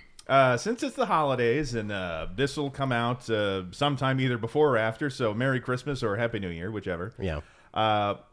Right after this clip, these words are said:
Speaker 1: instead of doing a, a movie, kinda wanted to change it up a little bit, and we've done some Christmas specials before, so this year I
Speaker 2: Yeah.
Speaker 1: felt like, "All right, let's do it again," eh,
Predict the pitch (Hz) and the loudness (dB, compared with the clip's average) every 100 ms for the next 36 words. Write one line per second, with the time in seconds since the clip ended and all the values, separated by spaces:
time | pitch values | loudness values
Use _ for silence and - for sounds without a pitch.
0 | _ - - - 247 - 311 359 247 247 | _ -20 -10 -4 -4 -2 0 0 -2 -2
1 | 247 240 233 226 233 185 185 165 185 185 | -2 0 0 0 0 0 0 0 -2 -4
2 | - _ - 196 208 196 190 185 175 170 | -10 _ -6 -2 0 0 -2 -2 -2 -2
3 | 170 170 208 165 165 143 123 104 110 131 | -2 -4 -2 0 0 0 -4 -2 -2 -2
4 | 202 196 180 170 - 131 - 156 - 127 | -4 0 0 0 -4 -6 -4 -6 -6 -4
5 | 131 117 113 107 117 - 95 82 117 - | -2 -2 -6 -6 -8 -6 -6 -4 -4 -2
6 | 120 151 156 147 - 127 120 135 104 131 | 0 0 2 2 4 2 2 2 2 0
7 | 175 175 143 143 156 - - - - | 0 0 0 -2 -4 -12 -20 -14 -6